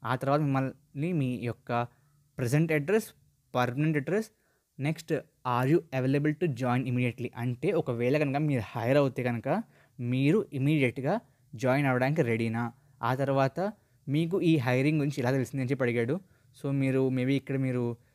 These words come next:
either సోషల్ మీడియా కానీ ఇంకోటి ఏదైనా పెట్టచ్చు, అది మీ ఇష్టం. ఓకే, and మిగతా ఇన్ఫర్మేషన్ ఏవైతే ఉన్నాయో అవన్నీ ఫిల్ చేసేయండి. లాస్ట్లో మిమ్మల్ని మీ యొక్క రెజ్యూమ్ and మీ యొక్క ఫోటో అడిగాడు. ఇక్కడ డిక్లరేషన్, so మీరు చెప్పిందంతా ఒక రకంగా ట్రూయే అని చెప్పి ఇక్కడ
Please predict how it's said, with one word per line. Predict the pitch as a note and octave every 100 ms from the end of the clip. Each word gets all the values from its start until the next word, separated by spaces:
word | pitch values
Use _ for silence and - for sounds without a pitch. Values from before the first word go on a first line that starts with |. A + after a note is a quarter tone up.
| _ - B2+
either | B2+
సోషల్ | C3 C#3 B2+ C#3
మీడియా | C#3 C3+ C3
కానీ | C3 D3 F3+ -
ఇంకోటి | C3 C3
ఏదైనా | B2+ C3+
పెట్టచ్చు, | B2+ A#2 B2
అది | A#2+
మీ | B2
ఇష్టం. | A#2+ - F3 F#3+ _ _ _ -
ఓకే, | A#2+ E3+ G3 _ _ - C3 C3 C3
and | C3+ C3 C3 C3
మిగతా | C3 C3 C3 D#3
ఇన్ఫర్మేషన్ | D3 D3 C#3
ఏవైతే | C3+ C#3
ఉన్నాయో | C#3 C#3
అవన్నీ | C#3+ D3
ఫిల్ | C#3+ C3
చేసేయండి. | C#3 C3+ A#2+ D3 - _ _
లాస్ట్లో | B2+ B2 D3+ E3 A3
మిమ్మల్ని | F3+ D#3 E3+
మీ | D#3
యొక్క | C3 B2+
రెజ్యూమ్ | A#2+ A#2+ B2 B2+ F#3+ A3+ - _ -
and | B2+
మీ | C3
యొక్క | B2 C#3
ఫోటో | - B2+ D#3+
అడిగాడు. | D3 B2+ B2 D#3+ - _ _ -
ఇక్కడ | - D3+
డిక్లరేషన్, | C#3 D3 C#3+ D3 D#3+ D#3+
so | D#3 D3 C3 A#2+ A#2+ _ _ _ _ _ _ -
మీరు | C#3 C3 C3+ - _ - C3+
చెప్పిందంతా | - D#3+ D3 B2+ C#3 C3+ - -
ఒక | B2+ -
రకంగా | - B2+ C3+
ట్రూయే | C#3 - C3+ C#3 C#3+
అని | C#3+
చెప్పి | B2 B2 -
ఇక్కడ | C#3+